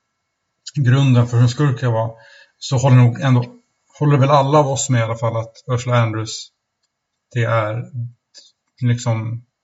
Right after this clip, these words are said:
en riktig Bond-brud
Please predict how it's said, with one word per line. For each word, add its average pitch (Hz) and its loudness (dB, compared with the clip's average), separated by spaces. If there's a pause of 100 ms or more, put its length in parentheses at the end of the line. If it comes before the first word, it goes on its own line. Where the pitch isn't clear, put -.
(760)
en 120 0
riktig 120 -6 (1120)
Bond-brud 117 -2